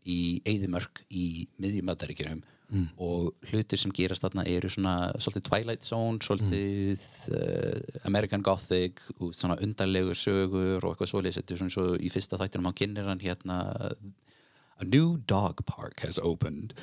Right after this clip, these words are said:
Speaker 1: og eitthvað svoleiðis og er að tala um þennan fína nýja hundagarð og svo segir hann, „People are not allowed at the dog park. Dogs are not allowed at the dog park. You may see hooded figures in or around the dog park.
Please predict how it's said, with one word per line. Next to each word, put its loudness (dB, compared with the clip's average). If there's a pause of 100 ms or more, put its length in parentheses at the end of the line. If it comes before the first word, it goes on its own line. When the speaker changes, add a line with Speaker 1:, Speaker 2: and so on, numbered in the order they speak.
(260)
Speaker 1:
og 2
eitthvað 2
svoleiðis 2
og 0
er 2
að -6
tala 2
um 0
þennan 0
fína 0
nýja 0
hundagarð 0
og -6
svo -2
segir -6
hann, -6 (920)
„People 0
are -14
not 4
allowed 2 (260)
at -10
the -4
dog -2
park. -12 (520)
Dogs 0 (240)
are 2
not 4
allowed 2 (200)
at -6 (140)
the -2
dog -2
park. -6 (520)
You 2
may 4
see 4
hooded 2
figures -2 (120)
in -6 (260)
or 2
around 2 (180)
the -2
dog -2
park. -8